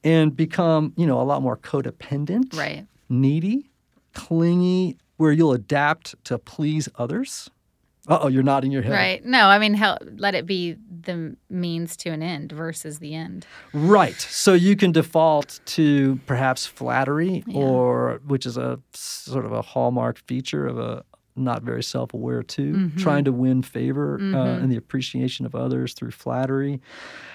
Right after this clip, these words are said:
Speaker 1: And just, you know, if you're conscious and you're, you're doing your work, you'll notice again, "Oh my gosh, I'm not going to the right side of two. You're,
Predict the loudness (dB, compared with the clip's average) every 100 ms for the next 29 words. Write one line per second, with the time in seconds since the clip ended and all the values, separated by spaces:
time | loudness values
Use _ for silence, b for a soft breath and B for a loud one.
0 | B 0 4 4 2 -2 -10 _ -2 2
1 | 2 2 -2 _ 2 2 4 0 2 2
2 | 2 0 -6 -4 0 2 2 0 -2 -2
3 | -2 2 2 4 2 0 0 0 0 -4
4 | -6 2 4 4 4 2 0 -2 0 2
5 | 2 0 0 2 2 2 2 2 0 -2
6 | -2 0 0 0 -2 -2 -2 -2 -2 -2
7 | -2 -4 -6 -6 -6 -6 -8 -6 -2